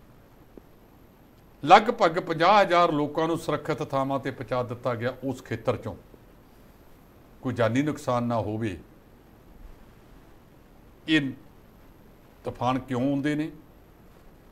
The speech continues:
ਕਿਤੇ ਇਹਨਾਂ ਦੇ ਪਿੱਛੇ ਕੋਈ ਮਨੁੱਖੀ ਗਲਤੀਆਂ ਤਾਂ ਨਹੀਂ? ਅਸੀਂ ਕੁਦਰਤ ਨਾਲ ਛੇੜਛਾੜ ਲੋੜ ਤੋਂ ਵੱਧ ਤਾਂ ਨਹੀਂ ਕਰ ਰਹੇ?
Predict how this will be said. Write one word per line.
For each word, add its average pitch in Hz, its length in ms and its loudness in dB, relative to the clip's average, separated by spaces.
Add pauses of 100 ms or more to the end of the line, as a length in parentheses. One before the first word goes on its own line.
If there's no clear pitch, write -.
(640)
ਕਿਤੇ 165 320 -2
ਇਹਨਾਂ 185 240 0
ਦੇ 165 120 -4
ਪਿੱਛੇ 143 340 -6
ਕੋਈ 143 160 -6
ਮਨੁੱਖੀ 127 400 -2
ਗਲਤੀਆਂ 143 420 -2
ਤਾਂ 160 160 -2
ਨਹੀਂ? 147 120 -6 (1900)
ਅਸੀਂ 160 160 -2
ਕੁਦਰਤ 180 360 -2
ਨਾਲ 180 220 2
ਛੇੜਛਾੜ 147 480 0
ਲੋੜ 135 280 0
ਤੋਂ 156 160 -2
ਵੱਧ 180 180 0
ਤਾਂ 175 160 -2
ਨਹੀਂ 185 120 -8
ਕਰ 147 180 0
ਰਹੇ? 147 240 -6